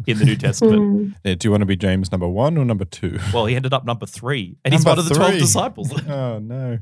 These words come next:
Speaker 1: What I find really surprising as we move into the next section is at this point, all of Jesus' disciples have fled. And yet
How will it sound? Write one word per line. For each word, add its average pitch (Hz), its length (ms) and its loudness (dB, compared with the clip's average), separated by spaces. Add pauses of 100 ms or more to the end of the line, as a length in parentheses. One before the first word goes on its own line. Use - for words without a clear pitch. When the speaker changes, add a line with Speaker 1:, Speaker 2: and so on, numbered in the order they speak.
(340)
Speaker 1:
What 120 120 0
I - 20 0
find 190 240 0
really 143 180 0
surprising 104 840 -4
as 104 180 -6
we 104 80 -4
move 110 220 0
into 104 140 -2
the - 100 -6
next - 240 -4
section - 420 -12 (360)
is 101 340 -4 (120)
at 117 140 -2
this 127 160 0
point, 190 260 0
all 113 220 0
of 101 140 -4
Jesus' 101 440 -4
disciples 95 580 -6
have - 140 -8
fled. 87 460 -6 (420)
And 110 180 2
yet 113 200 0